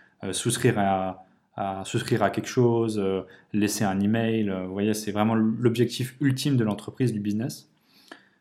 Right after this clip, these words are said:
Euh, en fonction des entreprises, il y a des entreprises qui ont plusieurs produits, donc elles vont avoir plusieurs atomes, et les entreprises qui ont un produit, donc forc-, pas forcément, mais elles vont souvent avoir un seul atome. Euh, donc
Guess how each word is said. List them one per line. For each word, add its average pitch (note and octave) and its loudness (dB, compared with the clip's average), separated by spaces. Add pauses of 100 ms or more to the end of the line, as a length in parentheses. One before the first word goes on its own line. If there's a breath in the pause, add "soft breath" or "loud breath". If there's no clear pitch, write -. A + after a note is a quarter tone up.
(160 loud breath)
Euh, F#2+ -8
en A2+ 0
fonction B2+ 2
des A#2 2
entreprises, A#2 0
il - -4
y G2+ -2
a G2+ 2
des G2+ -4
entreprises C3 0
qui B2 -6
ont G2 -6
plusieurs A2+ -2
produits, B2 2
donc B2+ -2
elles G#2 2
vont G2+ 2
avoir G2 -2
plusieurs A2+ -2
atomes, B2+ 0 (420 soft breath)
et G#2+ -4
les G2+ -2
entreprises B2 -2
qui G#2+ -4
ont - -4
un A2 0
produit, - -2
donc G#2+ -2
forc-, - -16 (500)
pas G2+ -4
forcément, A2+ -2
mais G#2+ 2
elles F#2+ -4
vont G2 -6
souvent A2 -6
avoir G2+ 0
un A2 -2
seul G2 -4
atome. C3 -6 (680 loud breath)
Euh, F#2 -6
donc G2+ -6